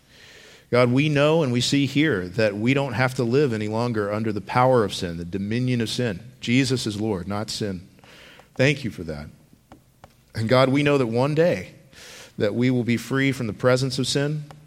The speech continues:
when we're no longer in this mortal body. And we look forward to that, and we say, "Come quickly, Lord Jesus." God, I pray for those who are still lost in their sin today. Maybe they wouldn't describe themselves that way, but that's how it is. I, I pray that you would,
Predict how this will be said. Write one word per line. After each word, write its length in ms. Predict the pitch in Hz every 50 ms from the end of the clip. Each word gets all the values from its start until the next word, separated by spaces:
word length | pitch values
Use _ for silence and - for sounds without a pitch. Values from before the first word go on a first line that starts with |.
| - _ _ _ _ _ _ _ _ _ - - -
when 220 | 107 107 104 107
we're 100 | 110 113
no 180 | 117 113 113 117
longer 340 | 113 117 120 123 117 117
in 180 | 110 110 113 113
this 280 | 113 110 - - - -
mortal 380 | 113 107 110 123 123 127 123
body. 400 | 107 113 110 117 127 151 165 160 - - - _ _ - - - - - _ _ _
And 80 | - 95
we 100 | 104 127
look 180 | 127 135 147 135
forward 320 | - 151 160 175 160 113
to 60 | 101
that, 160 | 95 92 92
and 80 | 92 95
we 60 | 104
say, 200 | 107 - 117 113
"Come 280 | - - 131 127 131 123
quickly, 360 | 127 135 135 131 - 131 123
Lord 280 | 113 117 113 127 113 101
Jesus." 720 | 101 107 110 120 117 - 92 85 - - - - - - - _ _ _ _ _ _ _ _ _ _ - _ 123
God, 200 | 107 127 135 147
I 40 | 156
pray 260 | - - 147 139 135
for 100 | 127 131
those 220 | 123 123 123 113
who 100 | - 113
are 60 | 104 95
still 280 | - - 131 120 123
lost 320 | 113 110 110 110 - - -
in 40 |
their 100 | 98 92
sin 280 | - - - 127 131 131
today. 340 | 131 139 139 139 143 147 139 - - - - - _ - _ _ _
Maybe 200 | 104 110 110 120
they 100 | 117 117
wouldn't 280 | 110 120 127 120 113
describe 520 | 101 104 - - - 123 107 113 120 120 120
themselves 460 | 123 117 113 - 127 120 120 117 113
that 180 | 117 113 107 107
way, 180 | 113 113 120
but 160 | 117 107 101
that's 200 | 92 107 104 -
how 180 | - 101 98 101
it 80 | 101 107
is. 400 | 110 104 98 - - - - - - _ -
I, 80 | 98 - -
I 80 | 107 98
pray 240 | - - 117 113
that 100 | 110 107
you 200 | 87 95 101 104
would, 240 | 98 98 92 95 -